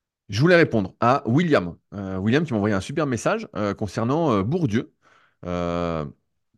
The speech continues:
donc Bourdieu, c'est un sociologue français, euh, Pierre Bourdieu, sur lequel je tombe, euh, assez régulièrement, euh, c'est vrai, euh, par rapport à ce que je peux écouter. Comme j'écoute des trucs de manière un peu, euh,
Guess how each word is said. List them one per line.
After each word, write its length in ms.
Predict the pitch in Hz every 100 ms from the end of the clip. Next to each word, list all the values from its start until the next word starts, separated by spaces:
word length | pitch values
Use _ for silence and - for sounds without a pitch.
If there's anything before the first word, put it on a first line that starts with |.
| _ _
donc 140 | 117 104
Bourdieu, 200 | 131 180
c'est 140 | 135
un 300 | 101 98 95
sociologue 340 | 175 170 165
français, 400 | - 123 - - _ - - _ -
euh, 160 | 85 78 -
Pierre 180 | -
Bourdieu, 300 | 127 113 110
sur 120 | 196 123
lequel 200 | 185 202
je 100 | -
tombe, 220 | 147 123
euh, 160 | 107
assez 240 | 110 131 208
régulièrement, 840 | 175 143 143 131 123 131 156 151
euh, 120 | 113
c'est 140 | 101 107
vrai, 280 | 104 131 147
euh, 440 | 110 95 92 92 73
par 100 | 101
rapport 320 | 95 - 117
à 100 | 95
ce 60 | 87
que 80 | 107
je 60 | -
peux 120 | 107
écouter. 380 | - 90 104 - _ _
Comme 140 | -
j'écoute 220 | 82 - 90
des 60 |
trucs 180 | - 98
de 60 | 85
manière 260 | 87 90
un 60 | 85
peu, 360 | - 92 90
euh, 220 | 78 78